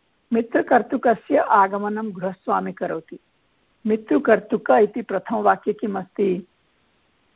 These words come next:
कोऽपि पुरुषः अस्ति खलु?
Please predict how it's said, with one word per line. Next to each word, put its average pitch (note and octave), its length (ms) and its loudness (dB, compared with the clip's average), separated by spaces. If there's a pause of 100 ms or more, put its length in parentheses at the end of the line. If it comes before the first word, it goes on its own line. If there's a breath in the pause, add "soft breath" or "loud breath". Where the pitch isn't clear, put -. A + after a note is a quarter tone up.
(920)
कोऽपि G#3 180 2
पुरुषः G#3 500 2
अस्ति - 500 -4 (600)
खलु? C4+ 360 4